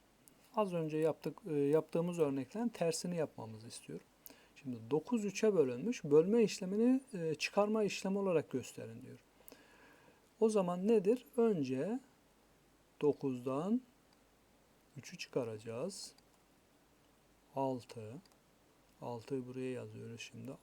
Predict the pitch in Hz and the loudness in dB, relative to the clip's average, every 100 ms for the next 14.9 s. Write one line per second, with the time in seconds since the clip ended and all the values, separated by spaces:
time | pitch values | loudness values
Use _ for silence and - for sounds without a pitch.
0 | - 127 127 - 131 139 160 190 _ _ | -6 -6 -6 -8 -6 -4 -4 -8 _ _
1 | _ _ _ _ _ _ 123 - - - | _ _ _ _ _ _ -18 -14 -12 -4
2 | 151 123 117 120 123 135 147 - - _ | -4 -2 -6 -6 -6 -8 -12 -16 -20 _
3 | _ _ _ - _ _ _ _ _ 139 | _ _ _ -20 _ _ _ _ _ -6
4 | 131 120 139 - - - _ _ _ _ | -6 -6 -10 -12 -12 -14 _ _ _ _
5 | _ _ _ _ _ 185 165 - - 131 | _ _ _ _ _ -12 -10 -12 -6 -6
6 | 123 165 208 202 _ _ _ _ _ _ | -4 -6 -8 -10 _ _ _ _ _ _
7 | _ - - - 175 175 175 180 180 180 | _ -20 -18 -10 -8 -8 -8 -6 -4 -6
8 | - - _ _ _ _ _ _ _ - | -10 -18 _ _ _ _ _ _ _ -12
9 | - - 131 - 156 - _ _ - - | -8 -6 -6 -8 -16 -18 _ _ -20 -20
10 | _ - 135 165 190 _ _ _ _ _ | _ -12 -10 -10 -12 _ _ _ _ _
11 | _ - 156 - 139 120 113 117 175 - | _ -4 -4 -2 -4 -6 -8 -8 -10 -12
12 | - - 139 120 117 123 127 - - - | -10 -6 -4 -6 -12 -10 -12 -12 -14 -10
13 | 147 156 - 170 - 190 185 180 180 190 | -10 -10 -10 -10 -6 -4 -4 -6 -8 -12
14 | - 165 123 147 131 196 131 - | -6 -6 -6 -8 -12 -10 -10 -12